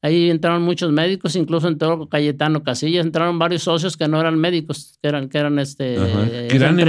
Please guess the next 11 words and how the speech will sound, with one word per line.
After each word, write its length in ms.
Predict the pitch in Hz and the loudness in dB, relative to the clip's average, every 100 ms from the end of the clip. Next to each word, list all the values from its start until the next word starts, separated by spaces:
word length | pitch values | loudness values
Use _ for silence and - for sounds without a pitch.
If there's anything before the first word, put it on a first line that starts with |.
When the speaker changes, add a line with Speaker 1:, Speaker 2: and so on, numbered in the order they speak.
| 143 | 4
Speaker 1:
empresarios. 260 | 175 180 160 | 4 2 2
Speaker 2:
y 40 | 165 | 2
querían 320 | 147 147 160 | 2 2 2
un 140 | 151 | 2
buen, 460 | 147 139 135 107 95 | 2 4 4 2 0
un 140 | 117 123 | 0 2
buen 240 | 120 107 | 2 0
club. 340 | 104 101 95 - _ _ | 0 -2 -2 -8 _ _
Speaker 1:
Sí. 340 | - 143 180 - _ _ _ _ _ | -4 -2 -4 -8 _ _ _ _ _
Speaker 2:
Sí, 360 | - 190 208 - | -2 -2 -2 -2
oye, 220 | 156 202 | 0 0